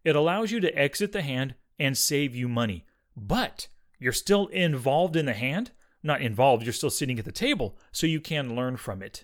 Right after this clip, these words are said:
if there are other players still involved. You aren't required to get to showdown to learn from a hand.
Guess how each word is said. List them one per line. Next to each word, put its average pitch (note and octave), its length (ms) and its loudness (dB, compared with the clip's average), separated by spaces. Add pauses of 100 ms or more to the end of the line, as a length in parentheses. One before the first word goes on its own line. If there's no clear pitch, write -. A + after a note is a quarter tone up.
if C3+ 160 -2
there C3+ 120 4
are B2 180 4
other B2+ 200 0
players C3 420 -4
still A#2 240 -2
involved. G2+ 560 -4 (260)
You D#3 160 4
aren't B3 160 4
required E3 640 0
to - 80 -10
get C3+ 140 -6
to - 80 -8
showdown C#3+ 460 2
to B2+ 140 -8
learn B2 200 -2
from G#2 180 -6
a F#2 40 -10
hand. E3 340 -8